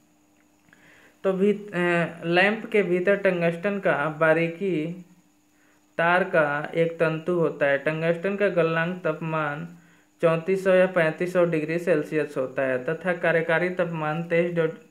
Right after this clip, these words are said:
तेईस सौ डिग्री सेल्सियस होता है, जबकि तंतु में धारा बहती है तो यह श्वेत तप्त होकर श्वेत प्रकाश देने लगता है। इस बल्ब में यह दोष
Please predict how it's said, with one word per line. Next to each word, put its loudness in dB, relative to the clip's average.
तेईस -4
सौ -2
डिग्री -4
सेल्सियस -8
होता -12
है, -16
जबकि -2
तंतु -2
में -2
धारा 2
बहती 0
है -4
तो -2
यह 4
श्वेत 0
तप्त 0
होकर 0
श्वेत -2
प्रकाश -4
देने -4
लगता -6
है। -12
इस -4
बल्ब 2
में -4
यह 2
दोष 0